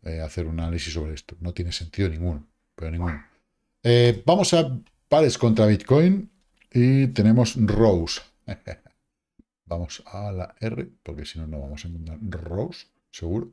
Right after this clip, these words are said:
Aquí está, Rose contra Bitcoin. Y teníamos una zona,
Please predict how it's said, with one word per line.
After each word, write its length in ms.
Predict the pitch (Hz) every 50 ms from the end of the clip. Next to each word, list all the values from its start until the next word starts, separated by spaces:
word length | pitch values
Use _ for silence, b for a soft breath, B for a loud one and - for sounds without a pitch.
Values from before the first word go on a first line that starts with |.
| _ -
Aquí 200 | - 80 82 80
está, 280 | 73 - - - 64 - -
Rose 280 | - 98 98 95 -
contra 240 | - 85 78 - 78
Bitcoin. 600 | 71 73 71 - - 120 131 147 156 185 - - _ b b b b b b b b b b b b b _ _ _ _ _ -
Y 100 | 131 143
teníamos 460 | - 180 170 175 165 151 135 117 -
una 160 | 117 110 101
zona, 480 | - - 107 104 101 101 98 - -